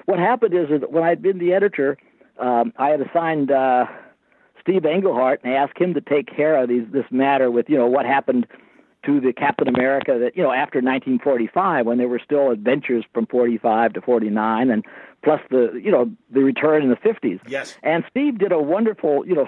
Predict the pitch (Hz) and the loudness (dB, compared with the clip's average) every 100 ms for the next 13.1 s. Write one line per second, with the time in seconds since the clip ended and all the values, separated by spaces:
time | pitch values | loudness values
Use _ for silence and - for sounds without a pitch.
0 | - 180 196 180 139 120 120 120 123 123 | 0 0 2 2 2 0 0 0 0 0
1 | 131 135 123 - 120 113 123 127 123 113 | 0 0 0 0 0 0 0 0 0 0
2 | 139 139 - - 143 160 147 175 165 - | -2 -4 -4 -4 0 0 0 -2 -2 -2
3 | 196 139 - - - - 147 165 208 226 | -2 -4 -8 -20 -20 -4 -2 0 0 2
4 | 208 175 190 151 - - 214 156 147 151 | 2 0 0 -2 -2 0 0 0 0 0
5 | 180 294 294 233 202 - 202 - 180 196 | 0 -2 0 0 0 0 -4 -2 0 0
6 | 196 - 147 139 139 139 - _ - - | 0 0 0 2 2 0 -6 _ -20 -20
7 | _ _ _ 131 139 139 143 135 131 127 | _ _ _ -2 0 0 -2 0 0 0
8 | 120 131 127 123 123 123 117 104 - - | 0 0 2 2 2 0 0 -6 -12 -2
9 | 147 160 175 160 - 202 180 117 92 139 | 0 2 2 0 0 0 2 0 0 0
10 | 123 147 196 131 135 160 175 151 139 - | 2 0 -2 -4 -4 -2 0 0 -2 -6
11 | - _ _ _ _ _ _ _ _ _ | -20 _ _ _ _ _ _ _ _ _
12 | 160 160 143 180 214 202 135 135 170 160 | 0 2 2 2 0 0 0 0 0 0